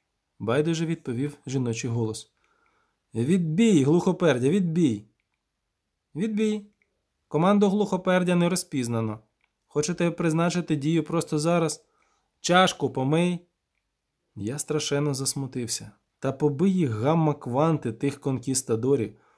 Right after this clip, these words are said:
У мене співбесіди у двох наукових шарагах і в харчовій компанії.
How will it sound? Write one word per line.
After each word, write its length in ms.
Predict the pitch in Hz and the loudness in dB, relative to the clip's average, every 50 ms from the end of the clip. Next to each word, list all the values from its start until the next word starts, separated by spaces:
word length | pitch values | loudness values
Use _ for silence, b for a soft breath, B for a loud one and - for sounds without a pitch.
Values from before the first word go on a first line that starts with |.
| b b b b b b _ - | b b b b b b _ -6
У 60 | 127 | -2
мене 220 | 165 202 208 208 | 2 2 4 4
співбесіди 760 | - - - 202 185 170 156 180 202 196 202 - 131 113 131 | 2 2 0 -2 -2 -2 0 0 0 2 2 0 -2 -2 -2
у 120 | 131 143 139 | -2 -2 -2
двох 340 | 139 156 190 202 196 - | -2 0 0 0 0 0
наукових 480 | 165 151 151 147 151 185 175 165 151 143 | 0 0 0 0 0 -2 0 0 0 0
шарагах 560 | - - 156 151 180 175 131 117 107 - - b b b b b b b b b | 0 -2 -2 -2 -2 -2 -2 -4 -6 -8 -12 b b b b b b b b b
і 100 | 131 131 | -6 -6
в 40 | 131 | -4
харчовій 440 | - 135 127 - - 139 147 151 147 | -4 -6 -8 -6 -6 -4 -4 -4 -4
компанії. 600 | - 127 120 113 117 117 113 110 104 98 101 | -4 -6 -8 -6 -4 -4 -4 -4 -4 -6 -10